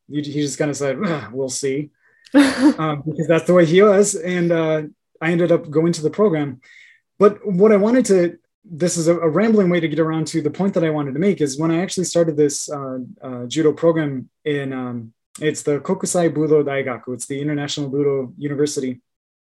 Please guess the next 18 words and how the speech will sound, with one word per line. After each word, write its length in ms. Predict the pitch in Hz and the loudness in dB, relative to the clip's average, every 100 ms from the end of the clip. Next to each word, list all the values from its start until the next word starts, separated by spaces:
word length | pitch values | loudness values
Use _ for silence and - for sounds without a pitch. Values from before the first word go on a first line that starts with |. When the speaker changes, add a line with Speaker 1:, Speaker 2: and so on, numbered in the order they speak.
| _ _ _ _ - _ | _ _ _ _ -20 _
Speaker 1:
Um, 280 | 175 156 151 | -4 -2 0
they 80 | 151 | 2
have 140 | 156 | 2
a 180 | 151 139 - - | 2 -2 -6 -8
program 300 | 143 175 175 | -4 -2 -2
for, 480 | - 147 147 147 - _ _ _ _ _ - | 2 4 6 2 -6 _ _ _ _ _ -8
uh, 360 | 156 143 135 | -6 -4 -4
foreign, 320 | 135 156 190 202 165 | -2 0 2 0 -2
uh, 460 | 151 139 135 131 131 _ | -8 -8 -8 -10 -12 _
foreign 180 | 160 175 | -2 0
students 460 | 185 139 127 160 - | 0 -4 -6 -8 -6
to 220 | 147 143 | -4 -4
come 180 | 131 160 | -2 -2
to 80 | 165 | -4
Japan 340 | 151 151 151 | -4 -4 -2
for 260 | 147 143 156 | 0 2 2
a 40 | |
year 400 | 160 135 147 175 | 2 -2 -2 -4